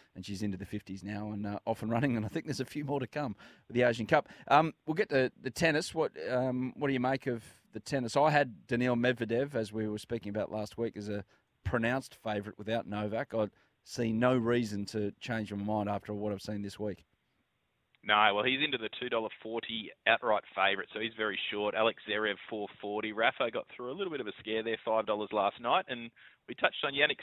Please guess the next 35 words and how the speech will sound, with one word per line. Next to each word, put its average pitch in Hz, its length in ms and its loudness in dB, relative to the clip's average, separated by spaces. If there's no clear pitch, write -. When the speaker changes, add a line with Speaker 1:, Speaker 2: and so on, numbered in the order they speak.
Speaker 2:
Sinner 156 260 2
there 113 180 0
last 113 400 2
week, 120 300 2
and 120 100 -2
he's 123 160 -6
into 120 140 -4
fourth 120 300 -4
favourite 113 340 -2
now 101 200 0
at - 40 -10
sixteen 110 440 -6
dollars. 95 380 0
But, 104 180 -6
um, 104 260 0
I 160 40 2
think 247 120 -2
there 392 100 2
was 302 120 0
some, 131 240 -4
uh, 123 260 4
some 127 100 -14
good 139 160 -10
young 147 200 -2
kids 139 280 -8
that 113 160 -2
ca-, - 260 -8
came 120 180 2
through. 139 340 0
Uh, 117 100 4
Alcatraz 117 560 0
last 113 320 2
night 120 300 -4
was, 110 160 -10
uh, 104 240 4